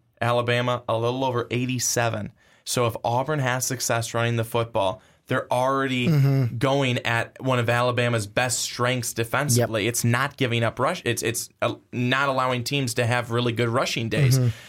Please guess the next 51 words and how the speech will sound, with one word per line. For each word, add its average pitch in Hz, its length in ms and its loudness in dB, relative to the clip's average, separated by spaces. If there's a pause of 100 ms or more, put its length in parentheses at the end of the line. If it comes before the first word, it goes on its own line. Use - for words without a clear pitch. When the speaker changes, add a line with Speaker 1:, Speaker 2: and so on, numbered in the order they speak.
Speaker 1:
So 143 220 2
Speaker 2:
I - 20 4
Speaker 1:
if 160 60 2
Speaker 2:
mean, 156 80 2
Speaker 1:
Auburn 160 180 2
Speaker 2:
look 156 80 2
at 156 60 2
what 147 160 0
they, 139 220 4 (140)
what 139 180 2
I 139 60 2
said 131 220 -2
they 131 120 2
did 123 240 -2
to 120 80 0
Georgia. 123 380 0 (120)
Speaker 1:
Exactly. 147 500 0
So 139 140 0
if - 100 -4
Kerryon 175 400 0
Johnson 131 640 -2 (320)
is 127 180 2
able 143 260 2
to 127 460 2 (180)
get 151 240 0
things 131 360 0
going 147 380 0
on 117 180 0
the 110 80 -2
ground, 120 640 -2
Speaker 2:
Mm-hmm. 127 200 6
Speaker 1:
if 123 100 4
Stidham's 147 560 0
able 110 220 0
to 107 100 -4
get 110 240 -2
things 110 320 -2
moving 117 380 2
on 110 200 0
the 113 60 -2
ground 117 420 -2
too, 151 460 0 (840)
that's 170 380 -2
already 147 400 0
one 123 160 2
of 113 60 0
those 113 200 0
things 120 260 0
where 113 120 0
Bama's 131 360 0
gonna 120 260 -4